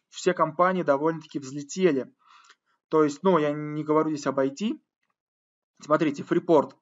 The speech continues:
<clears throat> это медь, а, показал, а, шесть икс, то есть пятьсот процентов роста. Caterpillar, а, сто процентов. Леннер, это строитель, застройщик, он показал, ну, так, три, двести процентов.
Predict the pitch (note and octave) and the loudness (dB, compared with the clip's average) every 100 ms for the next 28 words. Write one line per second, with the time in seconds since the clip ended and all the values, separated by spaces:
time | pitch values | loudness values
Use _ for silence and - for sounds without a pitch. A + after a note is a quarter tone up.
0 | F3 - E3+ - - E3 D3 D3+ G#3+ - | -14 -8 -6 -6 -2 -2 0 -2 -4 -6
1 | _ - - - _ D3+ D3+ D3 C#3+ D3 | _ -20 -20 -20 _ 2 6 6 4 2
2 | D3 D3 E3+ F#3 F3+ E3+ D3+ C#3+ C#3 C#3 | 0 2 4 6 6 4 2 2 0 -4
3 | C#3 D#3 - A3 - D3 C#3+ D#3 F3 D3+ | -6 -6 -6 -12 -8 -8 -6 -4 -4 -2
4 | C#3+ C#3+ - - - - - F3+ F#3+ F#3 | -2 -4 -8 -14 -16 -18 -4 0 0 0
5 | - F3 C3 _ _ _ _ _ _ _ | 0 0 -2 _ _ _ _ _ _ _
6 | _ _ D#3 D#3 D#3 D3+ D3 E3+ C#3+ B2+ | _ _ -2 0 0 0 0 0 0 -10
7 | - - _ _ _ _ _ D3+ G3+ F#3+ | -14 -20 _ _ _ _ _ 4 4 6
8 | D3+ D3 C#3+ C3+ C3 - D3 D#3 C3+ B2+ | 2 0 -2 -2 -2 -2 0 0 -4 -6
9 | - D3 C3+ - _ _ _ _ - D3+ | -2 -2 -2 -8 _ _ _ _ -2 0
10 | E3+ E3 D3 C3+ D3 D#3 D#3 D#3 D#3 D#3 | 0 -2 -4 -2 2 2 4 2 0 -4
11 | - _ D3+ C#3 B2 - _ E3+ G#3+ A3 | -8 _ -12 -12 -14 -18 _ -6 -4 -6
12 | _ - D3 E3+ - C3+ - - | _ -6 -2 -2 -4 -12 -14 -18